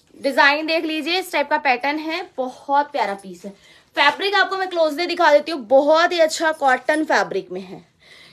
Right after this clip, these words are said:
इतने कम range में आप gifting purpose से भी बाय कर सकते हैं, Gifting के लिए भी बाय कर सकते हैं ये कुर्तीज। बहुत कम कुर्तीज हैं,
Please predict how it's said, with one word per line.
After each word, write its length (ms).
इतने 360
कम 260
range 280
में 160
आप 200
gifting 380
purpose 400
से 120
भी 140
बाय 240
कर 200
सकते 340
हैं, 240
Gifting 420
के 60
लिए 140
भी 100
बाय 260
कर 200
सकते 300
हैं 160
ये 100
कुर्तीज। 440
बहुत 300
कम 240
कुर्तीज 500
हैं, 240